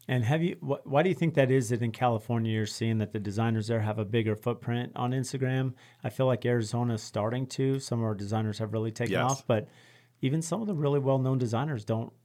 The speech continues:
Speaker 1: spend a lot of time on social media. They're not prevalent on there.
Speaker 2: Right. It, I, we're still trying to <laughs> figure the whole thing out. I was surprised how much, as I started to meet the, the groups in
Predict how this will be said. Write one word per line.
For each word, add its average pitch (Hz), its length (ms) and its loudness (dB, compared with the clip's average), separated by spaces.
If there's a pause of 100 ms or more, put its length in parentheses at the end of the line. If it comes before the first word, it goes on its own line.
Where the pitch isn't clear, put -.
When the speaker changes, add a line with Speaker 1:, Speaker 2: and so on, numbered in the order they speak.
(180)
Speaker 1:
spend 120 300 -2
a - 20 0
lot 113 160 2
of 113 80 2
time 117 220 -2
on 110 60 -2
social 110 300 -2
media. 113 240 2
They're 110 140 -2
not 113 260 -2
prevalent 110 360 -2
on 117 160 -4
there. 101 240 -8
Speaker 2:
Right. 98 320 6 (200)
It, - 280 -4 (160)
I, 156 420 -2
we're 117 140 2
still 175 240 2
trying 151 240 6
to 107 60 4
<laughs> - 20 2
figure 123 320 6
the 104 180 6
whole 113 160 8
thing 98 240 -2
out. 92 300 4
I 110 160 6
was 113 180 0
surprised 98 800 2
how 90 140 -4
much, 90 420 -2 (420)
as 90 160 0
I 87 80 0
started 87 400 0
to 87 80 -4
meet 95 240 -4 (220)
the, 87 360 -2 (360)
the 98 160 -6
groups 92 460 -4
in 85 320 -4